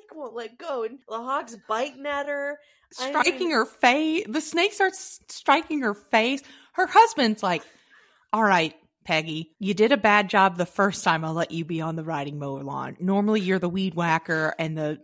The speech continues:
Speaker 2: leaf cleaner, but today, Peggy, we've been married forty-five years on this
Speaker 1: Yeah.
Speaker 2: property that's been in our family since the eighteen hundreds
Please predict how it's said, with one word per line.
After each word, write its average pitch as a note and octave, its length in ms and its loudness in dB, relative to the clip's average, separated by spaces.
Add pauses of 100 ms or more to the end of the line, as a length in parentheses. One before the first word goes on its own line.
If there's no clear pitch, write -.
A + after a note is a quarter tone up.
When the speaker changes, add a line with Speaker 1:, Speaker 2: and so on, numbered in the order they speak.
(120)
Speaker 2:
leaf G#3+ 380 0
cleaner, D3 580 -8
but F3 280 4 (580)
today, G3+ 680 0 (140)
Peggy, B3 340 0
we've G#3 200 0
been F3 120 -4
married D#3 280 -6 (120)
forty-five A#3 840 0
years F3+ 680 -6 (320)
on E3+ 160 -4
this G3 180 -4
Speaker 1:
Yeah. G#3 120 -8
Speaker 2:
property F#3 760 2 (140)
that's F3 180 -4
been F3+ 160 -4
in E3+ 100 -2
our G3 180 6
family B3+ 440 -4
since E3 260 -10
the E3+ 160 -4
eighteen A3 460 -6 (100)
hundreds A#3 640 -4